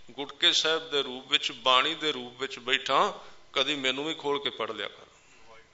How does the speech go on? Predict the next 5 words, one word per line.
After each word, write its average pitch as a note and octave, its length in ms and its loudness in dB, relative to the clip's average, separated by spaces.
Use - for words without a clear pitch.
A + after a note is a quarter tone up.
ਸਿਰਫ D#3 340 2
ਕੱਲਾ E3 320 8
ਬਾਹਰੋਂ E3 320 4
ਤੁਰਿਆ F#3 260 2
ਫਿਰ। F3 160 -4